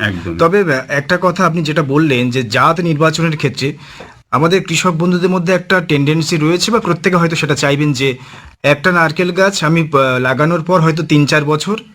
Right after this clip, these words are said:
Speaker 2: নার্সারি কথা বলছি, যারা
Speaker 1: হুম।
Speaker 2: বলছেন যে তিন বছর কি চার বছর পরে আপনি ফলন পাবেন, যে সমস্ত লম্বা জাতের গাছগুলো, সেগুলো তো নিশ্চয়ই ফলন তো দেরিতে হয়,
Speaker 1: একটু দেরিতে
Speaker 2: একটু
Speaker 1: হয়।
Speaker 2: দেরিতে হয়। সেক্ষেত্রে আমাদের কৃষক বন্ধুরাই তো ঝুঁকবেন ওই দিকটাতেই।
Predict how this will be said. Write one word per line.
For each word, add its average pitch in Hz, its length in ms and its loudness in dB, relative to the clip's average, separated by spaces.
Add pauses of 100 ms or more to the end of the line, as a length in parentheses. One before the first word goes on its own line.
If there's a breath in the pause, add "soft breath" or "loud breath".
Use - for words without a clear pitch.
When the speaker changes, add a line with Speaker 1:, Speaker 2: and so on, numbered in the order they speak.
Speaker 2:
নার্সারি 156 460 2
কথা 135 220 0
বলছি, 117 260 -4
যারা 147 220 2
Speaker 1:
হুম। 139 140 -4
Speaker 2:
বলছেন 151 280 0
যে 147 240 2 (280 loud breath)
তিন 160 180 4
বছর 151 200 2
কি 147 100 -2
চার 135 180 0
বছর 143 180 -4
পরে 156 160 0
আপনি 139 160 -2
ফলন 104 300 -6
পাবেন, 95 280 -10 (340 loud breath)
যে 147 120 2
সমস্ত 170 260 0
লম্বা 160 340 2
জাতের 170 260 -2
গাছগুলো, 123 320 -2
সেগুলো 185 240 0
তো 190 100 2
নিশ্চয়ই 175 280 -2
ফলন 165 260 2
তো 160 60 -2
দেরিতে 151 340 0
হয়, 117 300 -4
Speaker 1:
একটু 165 260 0
দেরিতে 98 280 0
Speaker 2:
একটু 90 100 0
Speaker 1:
হয়। - 100 -2
Speaker 2:
দেরিতে 107 280 -2
হয়। 92 120 -10 (260 loud breath)
সেক্ষেত্রে 208 380 0
আমাদের 208 200 0
কৃষক 202 260 -2
বন্ধুরাই 196 500 2
তো 202 80 -4
ঝুঁকবেন 180 360 0
ওই 180 120 2
দিকটাতেই। 120 540 -2